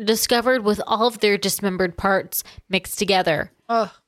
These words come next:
Speaker 1: Quicklime and fire had handled the majority of the victims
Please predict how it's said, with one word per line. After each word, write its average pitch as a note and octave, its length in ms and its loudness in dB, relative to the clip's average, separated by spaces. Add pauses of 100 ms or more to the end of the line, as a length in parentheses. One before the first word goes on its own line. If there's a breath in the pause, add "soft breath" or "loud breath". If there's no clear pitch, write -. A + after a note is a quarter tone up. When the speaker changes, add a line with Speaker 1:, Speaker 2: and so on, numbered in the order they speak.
Speaker 1:
Quicklime A#3 600 2
and A3 180 0
fire F#3+ 560 2
had F#3+ 220 0
handled A3 480 0
the G3+ 60 2
majority G#3 580 2
of F3 160 0
the F3 80 -2
victims F#3+ 560 0